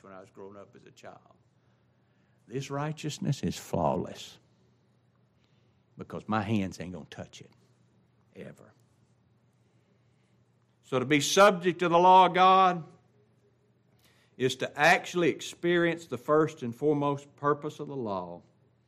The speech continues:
which drives us to Christ as sinners, causing us by His grace to rest in Christ's righteousness alone. To be subject to the law of God is like the Apostle Paul to be slain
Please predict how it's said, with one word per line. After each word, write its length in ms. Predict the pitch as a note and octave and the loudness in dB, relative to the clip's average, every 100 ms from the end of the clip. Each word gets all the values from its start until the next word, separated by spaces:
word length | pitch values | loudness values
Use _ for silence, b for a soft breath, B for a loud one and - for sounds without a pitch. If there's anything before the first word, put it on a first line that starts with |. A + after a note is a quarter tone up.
| _ _ _ _ _ _ | _ _ _ _ _ _
which 240 | - G#2 - | -12 -12 -6
drives 460 | A#2 B2+ C3+ C3+ | 0 2 2 0
us 140 | C3+ - | -4 -14
to 120 | - | -20
Christ 680 | - C3+ A#2+ G#2 F#2+ - - | -10 -2 0 0 -4 -12 -20
as 80 | F#2 | -16
sinners, 600 | - A#2 F#2+ D#2 - - _ _ _ _ _ _ _ _ _ | -8 -8 -8 -12 -20 -20 _ _ _ _ _ _ _ _ _
causing 400 | - B2 B2+ A#2 | -2 2 2 0
us 140 | A2+ - | -4 -4
by 260 | B2 A#2+ | 0 0
His 260 | A2 C3+ A#2+ | 0 -2 -4
grace 460 | A#2+ A#2+ G#2 G2 | -2 0 2 0
to 100 | - | -8
rest 380 | G2 G#2+ G#2+ - | -8 -6 -6 -8
in 120 | G#2+ | -14
Christ's 420 | G2+ G#2+ G#2+ G2+ - | -10 -8 -6 -8 -10
righteousness 600 | G#2 G#2 - - G#2 - | -10 -12 -16 -20 -20 -18
alone. 380 | - D#2+ D2 - _ _ _ _ _ _ _ _ _ _ - | -20 -20 -20 -20 _ _ _ _ _ _ _ _ _ _ -8
To 60 | |
be 100 | A2+ | -4
subject 500 | B2+ - E3+ E3+ C#3+ | 0 4 6 4 0
to 80 | C#3+ | -2
the 100 | C#3+ | 2
law 300 | D3+ D#3 D#3+ | 6 8 8
of 60 | D3 | 8
God 320 | D#3 D#3+ E3 | 8 8 8
is 140 | B2+ | 4
like 240 | C#3 C#3+ C#3 | 4 2 4
the 60 | |
Apostle 440 | C3+ - C#3+ C#3+ A#2+ | -2 0 2 2 -2
Paul 280 | D3 C#3+ C#3 | 2 4 4
to 60 | |
be 140 | A#2+ B2 | 2 -2
slain 760 | - C#3 C#3 D3 B2+ G2 F#2 | -2 2 4 4 2 -2 -6